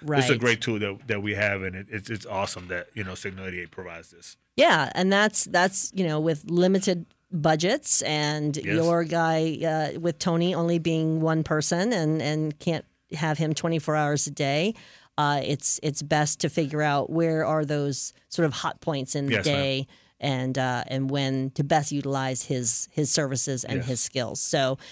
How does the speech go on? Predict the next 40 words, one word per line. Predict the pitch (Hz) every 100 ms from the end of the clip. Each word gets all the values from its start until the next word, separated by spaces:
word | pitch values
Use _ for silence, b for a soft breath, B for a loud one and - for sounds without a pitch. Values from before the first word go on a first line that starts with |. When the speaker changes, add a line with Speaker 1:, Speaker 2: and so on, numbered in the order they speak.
| B B
Speaker 2:
like | 175 180
I |
said, | 165 165 151
we've | 185 208
been | 185 175 165
very | 170 175 170
pleased | 175 175 180 175 - -
with | 170 175
him | 185 165
so | 156 156
far. | - 180 175 175
I | 156
know | 151 151 151
that | 151 147
I, | 143 143 147 B B B
I | 135 147
gave | 151 151
him, | 160 147 139 139 135 -
um, | 135 131 131 131 -
a | 123
high | 175 170
bar. | 170 151 151 208 247 b b _
Uh, | 147 151 139 131
I | 147
said, | - 151
"I | 143
want | 147 156 147
you | 156
to | 151
know | 151 147 147 143 143 - _
just | 156 190 190
as | 175
much | 180 175
about | 165 165
downtown | 165 165 170
Lakeland | 160 151 156 143
as | 127
I | 147 147 151
do." | 143 135 151 220
<laughs> | -